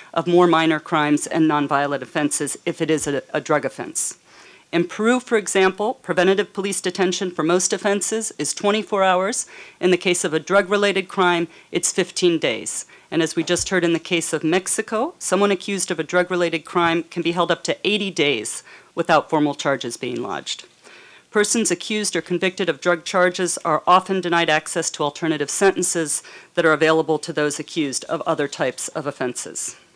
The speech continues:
There's also the question of who is incarcerated on drug charges. The vast majority is in prison for simple possession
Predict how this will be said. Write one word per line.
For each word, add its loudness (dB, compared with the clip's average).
There's -2
also 4
the -2
question 4
of -4
who -2
is 2
incarcerated 4
on -2
drug -6
charges. -6
The -6
vast 4
majority 4
is -4
in 0
prison 2
for -6
simple 2
possession 2